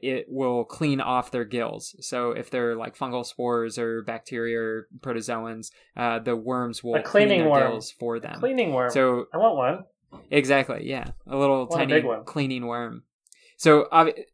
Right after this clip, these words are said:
Speaker 1: this is a mutualistic relationship where the red swamp crayfish is getting the benefit of being cleaned and having its gills free of potential parasites, and then the annelid worm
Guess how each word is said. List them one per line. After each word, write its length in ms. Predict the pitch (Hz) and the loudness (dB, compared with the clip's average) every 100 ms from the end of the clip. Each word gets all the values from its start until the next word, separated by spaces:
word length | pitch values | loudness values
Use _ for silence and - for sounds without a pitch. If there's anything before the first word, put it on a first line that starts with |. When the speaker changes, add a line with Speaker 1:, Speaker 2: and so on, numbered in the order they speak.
| _ | _
Speaker 1:
this 220 | 175 180 | 4 6
is 100 | 160 | 6
a 40 | 156 | 4
mutualistic 560 | 151 143 143 135 143 | 4 4 2 2 -2
relationship 640 | 131 131 127 139 127 131 - | -2 0 0 -2 -2 -2 0
where 420 | 127 123 120 117 _ _ | 0 2 2 0 _ _
the 80 | 131 | 2
red 180 | 135 127 | 4 4
swamp 380 | 135 127 123 - | -2 -2 -2 -4
crayfish 480 | 135 120 127 120 | -4 -2 -2 -2
is 180 | 123 110 | -6 -8
getting 320 | - 127 123 | -4 -4 -4
the 80 | 117 | -6
benefit 480 | 110 117 113 120 117 | -6 -8 -6 -8 -6
of 320 | 120 113 - | -6 -8 -8
being 280 | - 117 110 | -10 -10 -10
cleaned 480 | - 175 170 165 165 | -6 -4 -4 -6 -10
and 140 | 131 120 | -10 -8
having 220 | 120 117 | -8 -8
its 160 | 110 - | -12 -10
gills 360 | 127 127 123 - | -6 -4 -4 -6
free 260 | 127 120 | -6 -4
of 280 | 117 110 - | -4 -6 -12
potential 400 | - 120 117 117 | -12 -10 -10 -10
parasites, 640 | 113 143 131 - 127 123 - - - | -4 -2 -2 -2 -4 -6 -14 -20 -10
and 140 | 123 123 | -4 -2
then 280 | 117 117 113 | -2 -2 -6
the 180 | 117 - | -6 -4
annelid 380 | 127 123 120 | -2 -2 -4
worm 420 | 113 117 117 113 | -4 -6 -6 -8